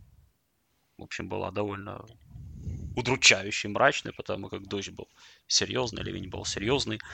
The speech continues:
а ты сидишь и ждёшь. То есть это тебя <laughs> даже зрителя изматывало, изматывала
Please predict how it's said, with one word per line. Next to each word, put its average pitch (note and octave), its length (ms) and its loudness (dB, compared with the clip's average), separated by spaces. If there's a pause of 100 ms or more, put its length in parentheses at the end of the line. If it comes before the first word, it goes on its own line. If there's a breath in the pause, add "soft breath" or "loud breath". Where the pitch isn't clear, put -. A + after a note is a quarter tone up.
(120 loud breath)
а - 80 2
ты - 100 -2
сидишь - 380 0
и - 40 -4
ждёшь. - 440 -8 (760 loud breath)
То G2+ 80 4
есть - 160 6
это A#2 420 12 (300)
тебя B2 320 12
<laughs> A2 60 4
даже A#2+ 180 10
зрителя G#2 600 6
изматывало, G#2+ 960 6
изматывала G#2 880 -2